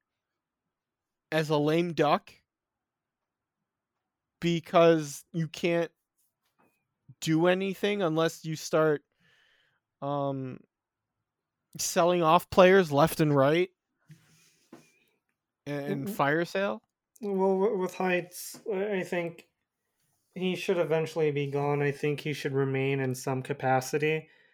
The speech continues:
Speaker 2: I think, y-, you know, he does have an eye for talent, that's for sure.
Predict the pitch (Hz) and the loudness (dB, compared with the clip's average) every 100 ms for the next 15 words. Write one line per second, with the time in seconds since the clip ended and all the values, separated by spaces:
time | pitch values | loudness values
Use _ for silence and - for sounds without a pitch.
0 | - - _ 156 139 135 143 135 131 - | -20 -20 _ -6 -4 -2 -2 -2 -4 -16
1 | _ _ _ _ _ _ _ _ _ _ | _ _ _ _ _ _ _ _ _ _
2 | _ _ _ _ - 208 185 147 147 143 | _ _ _ _ -18 -10 -2 0 2 2
3 | 147 143 139 131 - 135 131 127 127 127 | 0 2 2 0 0 0 0 0 0 -2
4 | 123 127 123 139 165 196 131 127 - 131 | -4 -2 0 0 -2 -4 -2 -2 -4 -6
5 | - 139 135 180 - | -2 0 0 -2 -8